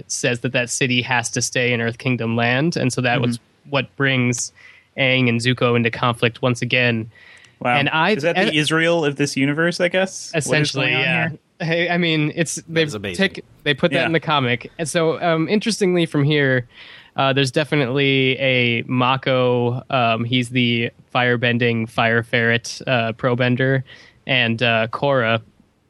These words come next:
Speaker 1: which, um, is interesting because the more you look at Mako and his, uh, firebending style and his, uh, hairstyle,
Speaker 2: Yeah.
Speaker 1: uh, the more he starts to look like he could be from the Zuko line.
Speaker 2: And his
Speaker 1: Um,
Speaker 2: broodiness, right?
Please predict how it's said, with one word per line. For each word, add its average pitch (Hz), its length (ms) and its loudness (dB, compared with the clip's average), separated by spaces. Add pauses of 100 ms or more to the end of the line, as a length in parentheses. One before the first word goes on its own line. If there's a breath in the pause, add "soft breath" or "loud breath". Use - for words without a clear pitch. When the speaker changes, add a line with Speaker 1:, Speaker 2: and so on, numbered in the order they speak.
(460)
Speaker 1:
which, 135 380 -2
um, 139 540 0
is 160 140 -2
interesting 170 520 0
because 143 360 0
the 139 100 0
more 143 180 2
you 156 140 2
look 151 160 0
at 143 120 -2
Mako 135 500 0
and 135 100 0
his, 120 240 -4
uh, 127 160 2
firebending 139 640 0
style 143 560 0
and 123 260 0
his, 120 340 -4
uh, 117 320 0
hairstyle, 143 840 0 (440 loud breath)
Speaker 2:
Yeah. 143 180 0
Speaker 1:
uh, 135 80 2
the 135 100 0
more 143 180 2
he 151 100 2
starts 143 340 -2
to 147 100 -2
look 139 300 0
like 135 280 0
he 143 140 2
could 135 200 0
be 131 200 2
from 135 280 0
the 131 60 2
Zuko 123 400 0
line. 117 480 2
Speaker 2:
And 123 240 -2
his 117 140 2
Speaker 1:
Um, 120 100 -2
Speaker 2:
broodiness, 135 720 -2
right? 131 300 0